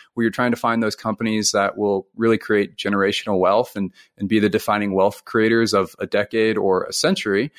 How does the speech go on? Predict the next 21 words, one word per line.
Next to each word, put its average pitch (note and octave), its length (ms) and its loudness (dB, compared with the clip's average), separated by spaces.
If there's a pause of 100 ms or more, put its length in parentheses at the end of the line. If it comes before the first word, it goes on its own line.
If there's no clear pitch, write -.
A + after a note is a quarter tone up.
(260)
Or D#3 340 6
if - 180 0
you're C3+ 100 2
taking C#3+ 420 2
the C3 120 2
kind B2 220 -2
of A2+ 60 -2
passive A#2+ 920 -2
index A2+ 360 0
fund G#2+ 500 0
S - 160 -2
and A2+ 80 -4
P A2 80 -4
five G2+ 220 -2
hundred G#2 220 0
approach, C#3+ 540 0 (420)
you're B2+ 80 4
pretty F3+ 260 0
much F3+ 280 0
guaranteed, B2 640 4 (420)
you G2 240 -6